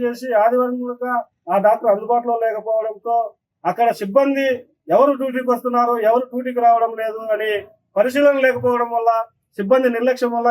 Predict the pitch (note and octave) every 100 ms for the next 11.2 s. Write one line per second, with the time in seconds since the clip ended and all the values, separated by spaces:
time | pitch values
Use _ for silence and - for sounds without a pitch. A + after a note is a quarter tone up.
0 | A3+ F3+ G3 A3+ F#3+ G3+ G#3+ A3 A#3 E4+
1 | - _ _ _ _ - F#3+ F3+ - -
2 | _ - F#3+ G#3+ C#4 B3+ B3 D4 D4 C#4+
3 | A#3+ F#3 A3 B3 C4+ B3+ C4+ A#3+ B3 B3
4 | A#3 A#3+ A#3+ A#3 G#3 A3+ B3 B3+ A3+ G#3+
5 | A#3 A#3 A#3 B3 B3 B3 A#3 _ _ _
6 | G#3+ A#3 A#3 A#3+ - A3+ G#3+ G#3 A3+ A3+
7 | C#4+ - _ _ _ _ - - - G3
8 | C4 C4+ C4 B3+ - _ _ _ _ A#3+
9 | C#4 C#4+ C4 A#3+ G#3+ - A3 G3+ F#3 F#3
10 | G#3+ B3+ A#3 C4+ C4+ C#4 C4 B3+ C4 C4
11 | B3+ C4+